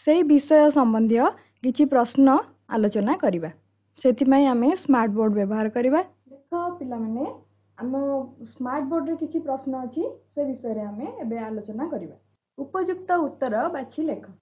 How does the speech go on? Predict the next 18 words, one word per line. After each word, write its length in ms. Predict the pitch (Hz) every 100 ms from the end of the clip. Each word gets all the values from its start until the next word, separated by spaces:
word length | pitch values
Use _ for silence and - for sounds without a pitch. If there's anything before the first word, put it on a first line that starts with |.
| _ _ _
ଏକ 180 | 269 254
ନମ୍ବର, 300 | 226 190 190 - _ _
ପୃଥିବୀର 520 | 269 277 - 370 370 370
ସମସ୍ତ 420 | 370 220 247 -
ପ୍ରକାର 440 | 349 349 349 339 330
ଜୀବଜନ୍ତୁ 640 | 262 220 262 320 311 170 - _ -
ସେମାନଙ୍କର 640 | 269 302 349 349 339 339
ଖାଦ୍ୟ 540 | 339 285 214 220 277 302
ପ୍ରତ୍ୟକ୍ଷ 640 | 220 202 - 311 349 349
ବା 160 | 330 330
ପରୋକ୍ଷ 420 | 254 190 226 320
ଭାବରେ 460 | 330 311 254 - 220
ଡ୍ୟାସ୍‌ରୁ 500 | 220 262 311 330 339
ପାଇଥାନ୍ତି? 680 | 226 190 196 202 208 262 240 - _ _ _ _
ଅପସନ୍, 460 | 220 - 320 339 415 _ _ _ _ _ 233
ଶିଳ୍ପ, 260 | 226 226 240 320 - _ _
ମୂର୍ତ୍ତିକା, 500 | 220 220 - 226 254 302 - _ _
କାରଖାନା, 520 | 214 226 226 247 269